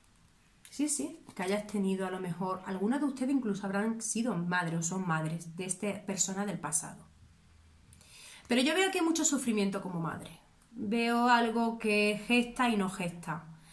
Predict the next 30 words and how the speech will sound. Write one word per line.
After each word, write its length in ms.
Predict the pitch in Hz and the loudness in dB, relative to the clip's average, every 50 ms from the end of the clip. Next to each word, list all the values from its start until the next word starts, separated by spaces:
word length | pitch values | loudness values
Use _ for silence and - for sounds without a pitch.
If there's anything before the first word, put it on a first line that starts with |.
| - - - - - - - | -20 -20 -20 -20 -20 -20 -4
Quizás 540 | - - 240 233 - - 262 247 254 262 254 | 2 4 4 4 4 6 6 6 6 6 6
también 320 | - 262 240 240 226 233 240 | 4 4 4 6 6 4 4
se 120 | - 240 | 4 2
esté 180 | 220 - - 208 | 0 0 0 0
refiriendo 840 | 214 220 214 - 226 208 208 208 202 202 214 214 220 220 226 220 - - | 0 0 0 0 2 2 4 4 2 2 2 2 2 4 2 2 2 0
al 240 | 180 190 196 196 | 0 0 0 0
quedarte 800 | 196 196 196 196 196 196 202 202 202 - - 214 214 214 214 214 | -2 0 0 0 2 0 0 -2 -2 -2 0 0 2 2 0 0
con 140 | 214 202 196 | -2 0 0
muchísima 420 | 196 196 196 214 202 - 202 202 190 | 0 2 0 0 -2 0 0 0 2
ilusión 320 | 190 190 190 - 202 190 | 2 2 0 0 0 0
embarazada, 840 | 190 190 190 180 185 185 - - 214 202 196 180 156 156 160 - - - - - - - - - - - - _ _ _ - | 0 0 -2 -2 -4 -4 -4 -2 0 0 0 0 -2 -4 -6 -10 -16 -18 -20 -20 -20 -20 -20 -20 -20 -20 -20 _ _ _ 4
a-, 500 | 202 196 190 190 190 196 196 190 190 185 | 6 6 6 6 6 4 4 4 2 2
al 380 | - 190 196 190 190 190 190 | 0 0 -2 0 0 0 0
sentir 600 | 190 190 - - 196 190 196 196 214 220 233 226 | 0 0 0 0 2 2 0 0 0 0 0 0
que 60 | 226 208 | -2 -4
estás 280 | - - 226 - - | -4 -4 -6 -6 -4
preparada 540 | - 214 202 - 185 185 190 185 180 175 170 | -4 -4 -4 -2 -2 -2 0 0 0 -2 -2
para 160 | 170 170 170 | -2 -2 -2
sacar 340 | 170 - 175 170 175 175 175 | 0 -2 -2 -2 -2 -2 -2
ese 200 | 190 - - 175 | -2 -4 -2 -2
niño 300 | 175 185 190 190 190 180 | 0 0 2 2 2 2
a 40 | 170 | 0
la 100 | 165 165 | 0 0
vida, 320 | 175 196 208 190 175 156 | 2 0 0 0 0 -2
¿no? 220 | 160 208 302 330 - - - - - - _ - - - - | 0 -2 -2 -4 -6 -12 -18 -20 -20 -20 _ -20 -16 -10 -8
Y 80 | 233 | -4
te 100 | - - | -2 0
has 80 | 226 208 | 0 2
visto 280 | 247 247 247 - 277 | 2 0 0 0 -2
sola. 420 | 254 - - 214 180 156 143 143 | -2 0 0 0 -2 -2 -2 -6